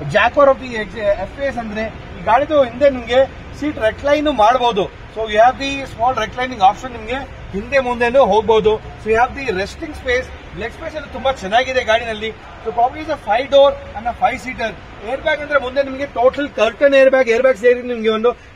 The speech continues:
ಏಟ್ ಏರ್ ಬ್ಯಾಗ್ಸ್ ನಿಮಗೆ ಮುಂದೆ ಬರುತ್ತೆ. And nice panoramic sunroof, moon roof actually, panoramic moon roof ನಿಮಗೆ ಎಲ್ಲಿ ತನಕ ಓಪನ್ ಆಗುತ್ತೆ.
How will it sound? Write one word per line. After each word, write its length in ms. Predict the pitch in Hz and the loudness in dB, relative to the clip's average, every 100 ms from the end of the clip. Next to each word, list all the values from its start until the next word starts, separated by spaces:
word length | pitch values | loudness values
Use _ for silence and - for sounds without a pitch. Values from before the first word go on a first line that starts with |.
| 190 | 2
ಏಟ್ 160 | 247 254 247 | 2 4 2
ಏರ್ 120 | 254 | 4
ಬ್ಯಾಗ್ಸ್ 180 | 254 240 214 | 2 0 0
ನಿಮಗೆ 180 | 226 226 | 0 2
ಮುಂದೆ 200 | 196 226 214 | 2 2 4
ಬರುತ್ತೆ. 300 | 220 220 226 214 - - - | 2 2 0 0 -4 -18 -10
And 100 | 196 208 | -4 2
nice 180 | 269 277 - - - | 2 0 -8 -8 0
panoramic 520 | 202 294 320 311 320 - | 2 4 4 4 2 0
sunroof, 400 | 240 247 285 302 - - - - | 0 2 2 2 0 -10 -16 -10
moon 160 | 233 294 302 | -6 -4 0
roof 120 | 294 269 | 0 0
actually, 300 | 247 254 247 175 - | -2 -6 -4 -6 -2
panoramic 420 | 220 269 277 269 202 | 0 2 0 -2 -4
moon 120 | 254 262 | -6 -6
roof 120 | 277 | -8
ನಿಮಗೆ 160 | 262 254 | -6 -6
ಎಲ್ಲಿ 120 | 233 269 | -4 -2
ತನಕ 200 | 254 247 202 | 4 4 4
ಓಪನ್ 240 | 254 247 | 4 2
ಆಗುತ್ತೆ. 300 | 233 226 226 | 2 -2 -4